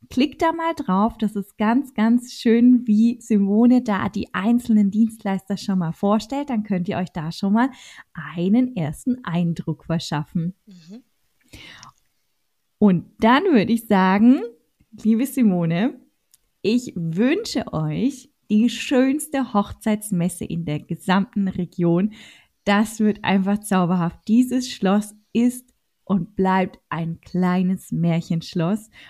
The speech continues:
Speaker 1: und damit bestimmt auch eine kleine Märchen-Hochzeitsmesse, würde ich sagen. Ihr habt ja auch so tolle Dienstleister. Ich kenne die meisten tatsächlich persönlich und die sind einfach großartig, sag ich euch. Da müsst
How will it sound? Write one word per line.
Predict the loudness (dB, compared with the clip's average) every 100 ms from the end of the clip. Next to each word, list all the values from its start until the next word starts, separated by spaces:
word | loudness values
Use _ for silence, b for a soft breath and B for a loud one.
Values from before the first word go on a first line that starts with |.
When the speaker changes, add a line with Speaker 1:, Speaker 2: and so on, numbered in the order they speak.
| B
Speaker 1:
und | 0 0
damit | 0 0 0 -2
bestimmt | -6 -2 -2 -2
auch | -4
eine | -4 -4 -6
kleine | -6 -4 -2 -2
Märchen-Hochzeitsmesse, | -2 -4 -4 -4 -4 -8 _ -6 -4 -8 -8 -8 -8 -6 -4 -4 -4 -4 -4
würde | 0 0
ich | 0 -4 -4
sagen. | -2 0 0
Ihr | 0
habt | -2 -4
ja | -4
auch |
so | -4 -4
tolle | -2 0 0
Dienstleister. | 0 -2 -2 -2 -2 -2 -4
Ich | -6
kenne | -2 2 4
die | 4
meisten | 4 4 2 0 -4
tatsächlich | -2 -2 -2 -4 -4 -4 -2
persönlich | -2 2 4 4 4 2 0 -2 -2
und | -2 2
die | 2
sind | 0 -2
einfach | -2 0 0 -2 -2
großartig, | -4 4 6 6 4 2 0 0 2 0 -2
sag | -6 -6
ich | -8 -8
euch. | -8 -10 B B -4
Da | 2
müsst | 6 6 6 0 -10